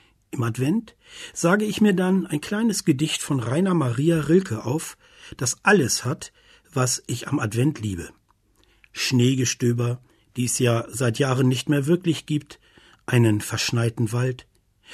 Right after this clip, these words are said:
und am Ende eine Sehnsucht in dunkler Nacht nach Licht und Erleuchtung,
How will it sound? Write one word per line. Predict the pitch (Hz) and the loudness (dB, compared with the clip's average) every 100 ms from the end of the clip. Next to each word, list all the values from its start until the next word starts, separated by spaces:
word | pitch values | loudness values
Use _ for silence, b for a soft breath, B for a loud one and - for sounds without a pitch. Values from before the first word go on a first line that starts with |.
| B - | B -8
und | 135 117 | -6 -2
am | 120 | -4
Ende | - 139 156 160 151 | 2 4 6 4 0
eine | - 117 104 | 0 2 2
Sehnsucht | 104 135 175 147 147 131 123 | 2 4 2 2 -4 -4 -2
in | 117 | 0
dunkler | 139 180 190 123 | 4 2 2 0
Nacht | 120 135 - - 117 | 0 -2 -6 -8 -6
nach | 107 - | -6 -4
Licht | 123 156 - - | -2 -2 -4 -14
und | - 123 104 - | -4 -2 -2 -4
Erleuchtung, | 120 110 127 156 - 143 | -2 0 0 -2 0 0